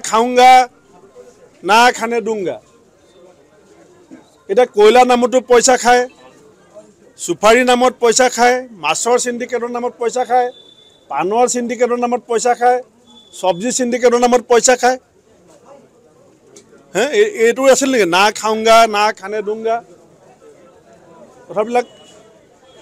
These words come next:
চিন্তা কৰিব আপোনালোকে যে কোনফালে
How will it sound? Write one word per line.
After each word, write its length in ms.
চিন্তা 320
কৰিব 240
আপোনালোকে 340
যে 80
কোনফালে 600